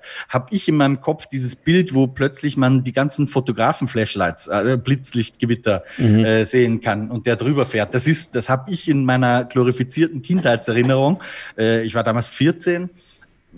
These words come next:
Speaker 1: Wahnsinnig grell in Erinnerung, wenn man sich heute Wiederholungen davon ansieht, sieht man zwar ein, zwei, drei Blitze, aber es ist nicht so, äh, für mich war das Wahnsinn damals, der ist da drüber gefahren, Blitzlichtgewitter, diese European-Werbung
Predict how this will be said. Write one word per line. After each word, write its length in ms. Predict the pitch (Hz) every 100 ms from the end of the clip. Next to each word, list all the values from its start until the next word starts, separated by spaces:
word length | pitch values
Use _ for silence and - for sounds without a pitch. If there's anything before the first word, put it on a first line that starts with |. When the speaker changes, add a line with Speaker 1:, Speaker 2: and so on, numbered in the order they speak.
| 98
Speaker 1:
Wahnsinnig 580 | 117 139 175 160 160 -
grell 380 | 127 143 190 185
in 160 | 156
Erinnerung, 460 | 143 156 160 135 135
wenn 80 | 135
man 80 |
sich 100 | 131
heute 240 | 127 139 127
Wiederholungen 460 | 120 117 156 131
davon 260 | 113 117 123
ansieht, 260 | 101 123 117
sieht 160 | 147
man 140 | 151 131
zwar 160 | 113
ein, 140 | 98 127
zwei, 160 | 117
drei 180 | 113 110
Blitze, 420 | 110 139 135 117
aber 120 | 113
es 80 | 110
ist 120 | 120
nicht 220 | 131 131 -
so, 380 | 127 131 131 127 - -
äh, 100 | -
für 180 | 131 -
mich 240 | 127 143 123
war 100 | 123
das 160 | 123
Wahnsinn 360 | 104 123 123 107
damals, 260 | 95 92
der 80 | -
ist 100 | 104
da 60 | 104
drüber 240 | 113 135
gefahren, 260 | 127 120 113
Blitzlichtgewitter, 1000 | 135 131 127 - 117 123 - 110 110 107
diese 320 | 113 110 117
European-Werbung 1120 | 127 139 135 131 151 151 131 135 135 139 139